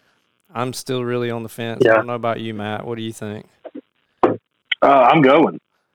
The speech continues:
Speaker 1: I, I, I'm gonna go,
Speaker 2: Yeah,
Speaker 1: but
Speaker 2: Matt, Matt, Matt's going to shoot an amberjack. We already talked about.
Speaker 1: <laughs> I wanna go, but I don't know.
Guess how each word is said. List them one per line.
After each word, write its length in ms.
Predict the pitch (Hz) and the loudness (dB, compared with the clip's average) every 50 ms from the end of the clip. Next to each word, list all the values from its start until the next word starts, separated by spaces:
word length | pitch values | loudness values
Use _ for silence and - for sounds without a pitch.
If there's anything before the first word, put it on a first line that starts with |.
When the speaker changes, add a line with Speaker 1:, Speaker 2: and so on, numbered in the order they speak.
| _ _ _ - | _ _ _ -8
Speaker 1:
I, 120 | - 170 180 - | -6 -6 -6 -6
I, 160 | - 196 202 - - | -6 -8 -6 -4 -4
I'm 140 | 208 240 226 | -4 -2 -2
gonna 180 | 294 294 254 | -2 -2 -2
go, 560 | 139 117 113 123 127 135 156 185 214 233 208 170 | -4 -8 -10 -8 -6 -4 -4 -4 -4 -4 -2 0
Speaker 2:
Yeah, 160 | - 127 123 | 0 2 2
Speaker 1:
but 120 | 120 117 | 4 4
Speaker 2:
Matt, 260 | 117 127 143 147 - 131 123 123 120 120 120 - - | 4 4 4 4 4 2 2 0 0 0 -2 -2 -2
Matt, 420 | 127 127 123 123 135 143 160 151 - - | 0 2 4 4 4 4 4 2 2 2
Matt's 340 | 131 139 147 156 160 156 - 131 | 2 4 4 4 2 2 2 4
going 280 | 135 135 135 127 120 | 4 6 6 6 4
to 60 | 117 117 | 4 4
shoot 180 | - 135 120 | 2 2 4
an 60 | 117 120 | 4 4
amberjack. 500 | 127 131 127 120 110 113 104 101 101 101 113 | 4 4 4 2 2 4 2 2 2 4 4
We 100 | 110 110 | 4 6
already 220 | 107 107 104 104 - | 6 4 2 2 2
talked 240 | 113 113 113 110 - _ - | 2 2 2 0 -2 _ 0
about. 220 | 101 98 101 101 - | 2 2 2 0 -2
Speaker 1:
<laughs> 840 | 143 127 - - - - - - - 101 - - - - - - - _ _ _ _ _ _ _ - - _ _ _ _ _ - - - - 135 135 - 135 123 - - | -6 -12 -10 -12 -14 -14 -12 -14 -8 -4 0 2 2 2 0 -2 -4 _ _ _ _ _ _ _ -20 -20 _ _ _ _ _ -6 -6 -6 -6 -8 -10 -8 -4 -2 -2 -2
I 120 | - 151 | -2 -2
wanna 260 | 202 254 262 240 185 | -4 -4 -4 -6 -6
go, 540 | 135 120 113 117 131 143 175 175 165 151 135 | -6 -8 -4 -2 0 0 2 0 0 -2 -4
but 180 | 123 113 117 110 | -4 -4 -2 -2
I 120 | 113 120 | -2 -2
don't 200 | 131 151 - - 127 | -4 -6 -10 -10 -8
know. 440 | 123 127 127 127 123 123 110 107 | -6 -4 -4 -2 -4 -4 -6 -10